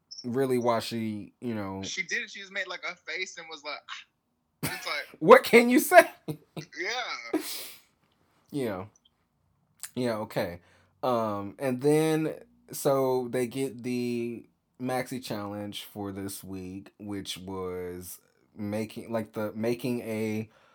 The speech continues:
Speaker 1: hotel room.
Speaker 2: Room. Ugh.
Speaker 1: Um,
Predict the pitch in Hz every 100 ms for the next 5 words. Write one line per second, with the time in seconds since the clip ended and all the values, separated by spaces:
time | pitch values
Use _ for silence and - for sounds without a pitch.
0 | _ _ - - 113 - - 165 147 143
1 | 143 139 139 143 139 - _ 147 135 143
2 | 139 139 131 131 131 143 143 139 135 135
3 | 139 _ _ _ - - - _ _ 127
4 | 127 123 117 113